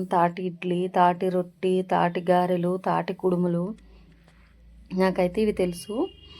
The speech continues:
ఇంకా ఉంటాయి అన్నీ తెలీదు నాకు. అయితే, మ్, ఊరు నుంచి తాటిపండు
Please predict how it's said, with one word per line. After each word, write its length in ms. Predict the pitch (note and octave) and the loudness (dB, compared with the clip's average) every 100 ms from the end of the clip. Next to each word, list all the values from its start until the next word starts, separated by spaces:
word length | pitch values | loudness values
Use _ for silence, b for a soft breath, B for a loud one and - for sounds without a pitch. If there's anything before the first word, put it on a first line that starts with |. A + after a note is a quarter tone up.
| B B | B B
ఇంకా 500 | G#3 F#3+ G3+ G3+ G3+ | -6 0 2 2 2
ఉంటాయి 560 | G3+ G3+ F#3+ G3 G3+ F4+ | 0 -2 2 2 4 2
అన్నీ 340 | B3+ G3 G3 | 0 -2 -6
తెలీదు 360 | F#3+ F#3+ F#3+ F#3+ | -4 -2 0 0
నాకు. 480 | F3+ F3 G#3 E4+ A#4+ _ b b b b - | -2 -4 -2 -2 -4 _ b b b b -8
అయితే, 560 | G#3+ G3 B3 B3+ B3 A3 | -6 -6 -4 -2 -2 -4
మ్, 580 | G#3 G3 F#3+ F#3+ G3 F#3+ - | -8 -10 -8 -8 -8 -10 -10
ఊరు 200 | G#3+ G#3 | -6 -2
నుంచి 400 | G#3 G#3 G3 D4 | -2 -4 -4 -2
తాటిపండు 720 | D4+ G3+ F#3+ - G#3 A3+ E4+ | 0 -2 -2 -6 -6 -4 -4